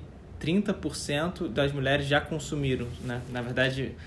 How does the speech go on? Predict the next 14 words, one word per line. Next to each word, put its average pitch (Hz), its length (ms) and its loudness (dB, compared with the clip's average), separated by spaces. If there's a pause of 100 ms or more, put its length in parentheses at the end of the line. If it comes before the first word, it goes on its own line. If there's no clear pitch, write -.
(140)
esses 131 240 -4
números 147 240 2
são 160 140 2
as 143 100 -4
pessoas 139 260 0
que 143 80 -2
já 156 140 8
consumiram 156 720 0
conteúdo, 143 720 0 (160)
algum 127 260 0
tipo 139 300 -4
de 135 100 -6
conteúdo 131 540 -2
pornográfico. 127 840 -4